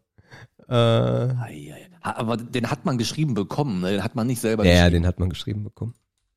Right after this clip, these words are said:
Speaker 2: Ah, da gab's doch immer diese Komitees, die dann so die Texte gemacht haben und so weiter und die Bilder au-, ab. So, Name.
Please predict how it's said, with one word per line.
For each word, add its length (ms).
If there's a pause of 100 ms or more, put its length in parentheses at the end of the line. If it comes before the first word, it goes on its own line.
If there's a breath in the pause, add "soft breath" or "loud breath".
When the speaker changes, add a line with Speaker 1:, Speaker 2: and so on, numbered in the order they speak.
(200)
Speaker 2:
Ah, 120
da 100
gab's 200
doch 100
immer 160
diese 180
Komitees, 720
die 100
dann 160
so 140
die 120
Texte 320
gemacht 280
haben 140
und 100
so 140
weiter 220
und 100
die 60
Bilder 240
au-, 160
ab. 220 (2250 loud breath)
So, 640 (340)
Name. 560